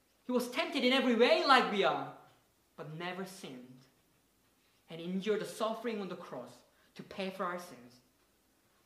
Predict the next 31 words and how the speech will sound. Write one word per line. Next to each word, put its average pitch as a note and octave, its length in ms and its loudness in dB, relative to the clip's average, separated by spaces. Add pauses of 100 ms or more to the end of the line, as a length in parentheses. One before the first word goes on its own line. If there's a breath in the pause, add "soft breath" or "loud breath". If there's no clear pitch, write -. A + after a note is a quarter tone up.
(100)
This A3 180 -10
is A#3+ 120 -8
not A3+ 200 -2
the G3+ 80 -8
end F#3 160 -8
of D3+ 80 -14
the D3+ 80 -14
story. C4 380 -10 (800 soft breath)
You, - 220 -8
you A#3+ 160 -6
see, - 340 -2 (400)
Jesus A3 340 -8 (120)
did C4 220 -6
not B3 420 -6
merely B3 460 -4
make F3+ 340 -6
salvation G3+ 720 -6
possible, B3 840 -8 (480)
but D#3 120 -14
he D#3 120 -14 (140)
definitely A3+ 680 -8 (120)
died C3+ 420 -12
for D3+ 100 -14
our C#3+ 140 -12
sins, C#3 220 -20 (1300 soft breath)
for A#3 240 -2
his A3+ 340 -10
sheep - 440 -12
and E3+ 100 -16
his F#3 200 -14
elect. - 380 -16